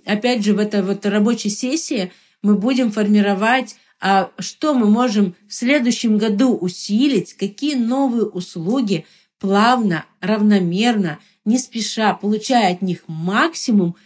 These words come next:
внедрить, э, у кого проучиться, кому пойти учиться, где закрыть какие-то свои белые пятна, да? Это очень интересно. То есть ты таким образом изучаешь себя, остановился,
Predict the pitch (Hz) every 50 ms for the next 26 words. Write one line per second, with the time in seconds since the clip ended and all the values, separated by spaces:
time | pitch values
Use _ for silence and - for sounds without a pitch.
0 | _ _ - 175 180 220 214 214 202 170 170 185 208 240 269 330 381 - - -
1 | _ _ _ _ _ _ - - 190 196 185 - 214 208 226 220 226 262 285 285
2 | 330 330 339 339 330 - - - 220 214 202 - - 190 175 170 175 _ _ _
3 | _ - - 214 214 226 233 233 226 277 277 277 - 294 285 285 285 - - 247
4 | 226 214 208 - - 185 165 165 170 180 175 208 254 254 240 285 277 - 269 277
5 | 269 - 262 240 - - 269 269 269 - 254 - - 247 233 240 247 254 254 262
6 | 254 247 - _ _ - 208 190 233 254 262 269 269 269 262 269 - 226 208 190
7 | 180 180 180 170 165 170 165 196 226 277 330 - _ _ _ - 220 208 240 247
8 | 277 277 - 311 277 277 269 247 - 294 269 277 254 208 202 - - 165 147 165
9 | _ _ _ _ - 220 220 214 - - 240 - 247 220 - 226 220 226 269 320
10 | 349 311 254 208 214 202 190 180 185 170 - 254 240 294 330 - - - 320 226
11 | 190 185 170 160 160 175 175 _ _ _ _ _ _ _ - 226 233 - - -
12 | 277 269 277 269 247 226 208 185 180 180 - - 170 170